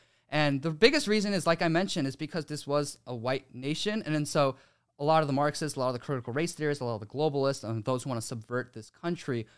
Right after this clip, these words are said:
wanna completely demonize white people because they want white people to be the scapegoat for their complete takeover of this country. Um,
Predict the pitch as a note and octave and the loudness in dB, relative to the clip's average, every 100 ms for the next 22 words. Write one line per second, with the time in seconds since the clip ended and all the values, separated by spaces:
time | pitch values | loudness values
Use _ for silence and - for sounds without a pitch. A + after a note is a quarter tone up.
0 | _ B2+ C3+ C3 C#3 C#3 D#3+ C#3+ D3 A#2 | _ -4 -2 -2 -4 -6 -4 -2 -2 -4
1 | A2 C#3 D3+ C#3+ A2+ F#2+ E2 - A2+ - | -6 0 2 2 0 -6 -14 -12 -12 -12
2 | G#2 F#2 - _ C3+ B2+ C#3 C#3 C#3+ - | -20 -20 -20 _ -8 -2 0 2 0 -2
3 | _ A2+ A#2+ C3+ - C3+ C3 - C3 C3 | _ _ -6 -6 -6 -10 -10 -8 -4 -2
4 | C#3 B2+ A#2+ - A#2+ C#3+ C#3+ D3+ E3+ G#3+ | 0 -2 -4 -6 -6 -8 -4 0 0 -2
5 | _ _ _ C#3 B2+ B2+ C3 A#2+ - C#3 | _ _ _ -10 -4 0 0 0 -4 -18
6 | - B2 - A2+ - G#2+ G#2+ G2+ G2+ - | -10 -12 -8 -8 -8 -8 -10 -12 -20 -14
7 | G#2+ - G#2 - _ _ _ _ _ A#2 | -12 -10 -14 -16 _ _ _ _ _ -2
8 | A2+ G#2 F#2 | 0 -2 -6